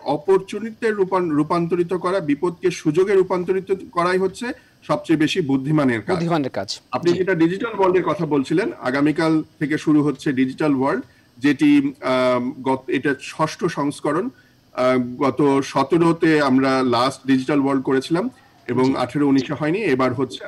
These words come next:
Speaker 1: আইসিটি division এবং বেসিসের উদ্যোগে, আহ, সহযোগিতায় একসাথে হচ্ছে। এখানে যেটা আমরা দেখব যে গত এক যুগে আমাদের সরকারের যে বিভিন্ন সফলতা, বিভিন্ন অর্জন,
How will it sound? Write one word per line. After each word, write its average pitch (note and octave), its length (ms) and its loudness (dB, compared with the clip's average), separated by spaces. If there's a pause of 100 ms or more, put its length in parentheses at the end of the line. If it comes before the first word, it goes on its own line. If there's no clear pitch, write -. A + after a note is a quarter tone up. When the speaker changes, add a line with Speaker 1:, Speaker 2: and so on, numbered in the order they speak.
Speaker 1:
আইসিটি - 400 -2
division G#3 460 -2 (340)
এবং A#3+ 320 4 (160)
বেসিসের D#3 540 2
উদ্যোগে, C#3+ 380 2
আহ, B2+ 600 -2
সহযোগিতায় C3 1300 0
একসাথে - 400 -4
হচ্ছে। C3+ 360 -4 (920)
এখানে D4 360 4
যেটা B3+ 220 2
আমরা G#3 200 4
দেখব D#3+ 420 4
যে C3 200 4
গত F3 280 2 (200)
এক E3 360 2
যুগে D#3 500 2
আমাদের D3+ 440 2
সরকারের E3 720 -2
যে D#3+ 140 0
বিভিন্ন F3+ 540 0
সফলতা, D3 680 -4
বিভিন্ন C#3+ 380 0
অর্জন, B2+ 600 -2